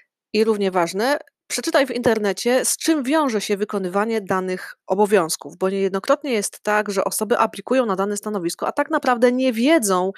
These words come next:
z czym wiąże się w ogóle praca w danym schemacie. I jeżeli nadal będzie to dla Ciebie praca marzeń, porównaj obecnie posiadane kompetencje z tymi, które są wymagane na danym stanowisku.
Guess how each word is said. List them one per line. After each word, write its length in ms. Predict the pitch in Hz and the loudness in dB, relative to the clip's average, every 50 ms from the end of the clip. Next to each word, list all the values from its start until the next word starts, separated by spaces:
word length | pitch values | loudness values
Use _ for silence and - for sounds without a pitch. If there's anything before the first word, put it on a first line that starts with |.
| - - - - - - | -10 -16 -18 -18 -14 -10
z 140 | - - - | -8 -8 -4
czym 220 | - 285 285 269 | -2 0 0 2
wiąże 440 | 226 233 277 311 311 277 233 190 175 | 2 4 4 4 4 2 0 -2 -4
się 180 | 175 - - 175 | -6 -8 -8 -6
w 60 | 180 | -6
ogóle 420 | 185 180 190 214 208 208 202 208 208 - _ _ _ _ _ _ _ | -4 -2 0 2 4 4 2 2 0 -4 _ _ _ _ _ _ _
praca 640 | - 214 214 220 214 - - 214 202 208 214 214 208 _ _ _ _ _ - | -4 -2 0 0 -2 -2 0 0 2 2 2 0 -2 _ _ _ _ _ -20
w 120 | 185 180 | -16 -6
danym 460 | 180 180 202 190 190 185 175 175 175 160 | -2 0 0 0 -2 -4 -6 -6 -6 -8
schemacie. 540 | - - - 180 165 - - - - - - - _ _ _ _ - - - - - - - - - _ | -8 -6 -6 -6 -8 -8 -10 -12 -14 -16 -16 -18 _ _ _ _ -20 -20 -20 -18 -16 -16 -16 -18 -12 _
I 340 | - 226 226 226 - - 226 | 0 2 2 2 0 0 2
jeżeli 480 | 226 233 233 269 330 320 320 285 - - _ | 4 4 6 6 6 6 4 4 2 -4 _
nadal 520 | - 220 262 320 285 277 233 220 208 202 - - | -4 0 0 2 4 4 4 6 4 4 2 0
będzie 300 | 180 190 247 269 254 262 | -2 -2 -2 0 0 -2
to 100 | 262 233 | -2 -2
dla 140 | 208 214 208 | -2 -2 -4
Ciebie 280 | - 247 220 226 202 | -4 -2 -2 -2 -2
praca 300 | - - 220 220 - 240 | -2 -2 -6 -4 -4 -2
marzeń, 480 | 226 214 185 170 170 170 170 175 202 226 | 0 0 0 -2 -2 -4 -6 -8 -8 -10
porównaj 540 | - - 240 320 392 403 359 302 254 247 247 247 - _ _ _ _ _ _ | -10 -8 -6 -2 0 2 2 4 2 2 0 -4 -8 _ _ _ _ _ _
obecnie 720 | - 214 185 175 233 302 320 - - - 214 190 180 175 175 | 0 0 2 4 4 4 4 2 -2 -4 -2 -2 -2 -4 -4
posiadane 640 | _ - 185 - - 190 180 175 208 247 269 247 | _ -6 -6 -4 -4 -4 -2 0 0 0 0 -2
kompetencje 680 | 226 - 226 214 - 214 202 - 202 190 190 - 185 180 | -2 -4 -4 -2 -4 -2 -2 -2 -2 -4 -4 -4 -6 -6
z 100 | - - | -6 -4
tymi, 440 | - 180 165 165 185 233 311 349 - - - - - - _ | -4 -4 -4 -4 -6 -6 -6 -8 -10 -12 -20 -20 -20 -20 _
które 300 | - - - 359 392 359 | -6 -2 2 4 4 4
są 180 | - 320 302 269 | 4 4 2 2
wymagane 540 | 254 240 226 208 196 202 214 233 247 247 240 | 2 2 2 2 2 0 0 0 0 -2 -2
na 140 | 220 185 | -2 -2
danym 340 | 175 190 185 190 185 185 196 - _ - | -2 -2 -2 -2 -4 -6 -8 -10 _ -16
stanowisku. 760 | - - - 196 190 180 170 170 139 - - - - - | -12 -8 -4 -4 -4 -2 -2 -4 -4 -4 -6 -8 -12 -18